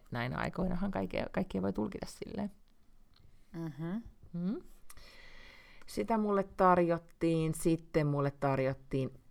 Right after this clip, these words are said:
Speaker 1: niinku, s-, joku kah-, onko se Nespresson kahvikapseleita, niin niistä joulukalenteria.
Speaker 2: Okei.
Speaker 1: Sitten tarjottiin tusseja, ihan tosi ihania tusseja, millä olisi ihana kirjoittaa joulukortteja, niistä pidin. Sitten oli,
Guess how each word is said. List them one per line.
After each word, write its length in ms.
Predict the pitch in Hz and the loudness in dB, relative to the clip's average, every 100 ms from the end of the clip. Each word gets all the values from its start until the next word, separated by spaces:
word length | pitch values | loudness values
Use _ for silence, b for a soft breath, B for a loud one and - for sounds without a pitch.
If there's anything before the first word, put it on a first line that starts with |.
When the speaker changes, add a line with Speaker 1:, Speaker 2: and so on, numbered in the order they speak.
| - | -6
Speaker 1:
niinku, 200 | 135 135 | -4 -2
s-, 120 | 139 - | -4 -2
joku 180 | 139 - | -2 2
kah-, 280 | - 139 156 | 2 2 0
onko 120 | 143 | 0
se 100 | - | 0
Nespresson 600 | 131 127 - - - 117 | 2 2 6 8 8 4
kahvikapseleita, 840 | 120 - - - - - - - - | 0 -2 0 2 2 2 0 0 0
niin 180 | 135 131 | 0 2
niistä 220 | 135 - | 2 0
joulukalenteria. 1500 | 120 113 101 98 123 - 143 143 151 147 156 151 156 156 160 151 - - - - - _ - - - | 4 6 8 8 4 4 2 4 2 2 0 0 0 -2 -4 -8 -16 -20 -20 -20 -20 _ -20 -8 -4
Speaker 2:
Okei. 40 | 202 | -2
Speaker 1:
Sitten 380 | 147 139 165 | 0 0 2
tarjottiin 520 | 226 135 135 - 127 - | 2 0 0 0 -2 2
tusseja, 600 | 156 160 - - 165 147 - | 2 4 0 2 4 4 4
ihan 200 | 135 143 | 2 4
tosi 180 | - 107 | 4 4
ihania 340 | - 160 175 101 | 4 4 4 2
tusseja, 520 | - 113 - - 143 | 0 4 4 4 2
millä 160 | 123 117 | 2 0
olisi 160 | 131 | 0
ihana 180 | 156 127 | -2 -2
kirjoittaa 340 | - - - | -4 -6 -6
joulukortteja, 920 | 95 104 120 131 143 151 156 - 147 139 | -4 0 0 -2 -2 -4 -4 -4 -2 -2
niistä 420 | 117 113 - 147 | -2 -4 -4 -6
pidin. 520 | - 147 147 160 160 165 B B B B | -2 -2 -2 -2 -4 -8 B B B B
Sitten 260 | - 180 185 | 0 4 6
oli, 220 | 170 143 | 6 6